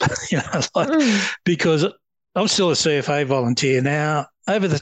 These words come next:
Speaker 1: coming summer, they're gonna be telling me just, you know, how wonderful you are and how, you know, you've gone out and fought these good fires and given up your time and gone away and strike teams and done all that sort of stuff. Except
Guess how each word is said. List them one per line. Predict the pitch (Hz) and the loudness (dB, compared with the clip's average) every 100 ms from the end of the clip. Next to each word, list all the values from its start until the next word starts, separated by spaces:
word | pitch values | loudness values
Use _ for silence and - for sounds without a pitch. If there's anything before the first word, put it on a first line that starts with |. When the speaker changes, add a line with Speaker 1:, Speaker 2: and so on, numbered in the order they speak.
| _ _ | _ _
Speaker 1:
coming | - 156 135 | -4 -2 0
summer, | - 147 143 131 | 0 0 0 2
they're | 151 208 | 2 2
gonna | 247 | 2
be | 226 | 2
telling | - 180 170 | 2 0 2
me | 151 151 131 202 - - - - - - | 2 0 0 0 -2 -8 -12 -14 -10 -2
just, | 151 - - - - _ _ _ _ _ - | 0 0 -2 -4 -8 _ _ _ _ _ -2
you | 151 | 0
know, | 131 151 160 | 2 0 0
how | 156 147 | 0 0
wonderful | 147 165 156 170 | 0 0 0 0
you | 156 151 | 2 2
are | 156 170 165 143 | 2 0 0 0
and | 123 | 0
how, | 135 | 0
you | 143 135 | 2 0
know, | 143 | 0
you've | 156 139 110 | 2 0 0
gone | 143 147 | 0 0
out | 143 151 131 | 0 -2 -4
and | 120 - - - - | -8 -6 -8 -8 -4
fought | 147 160 | 0 2
these | 160 143 | 2 0
good | - 147 | 0 -2
fires | - 151 160 175 151 | 0 2 2 2 0
and | 127 113 | 0 0
given | 143 151 | 0 0
up | 143 - | -2 -2
your | 143 | -2
time | 139 139 165 160 | 0 0 2 2
and | 123 | 2
gone | 127 156 | 2 2
away | 156 160 | 2 0
and | 151 | -2
strike | - 156 151 | 0 -2 -2
teams | - 165 170 123 | -2 2 2 2
and | 117 | 2
done | 120 | 2
all | 131 196 | 2 4
that | 220 101 | 2 0
sort | - 170 | 0 2
of | - | 2
stuff. | 170 143 - - - - - - - _ - | 0 0 -2 -4 -12 -14 -14 -16 -18 _ -8
Except | 143 - - 175 127 - - | -4 -2 0 0 -2 -4 -6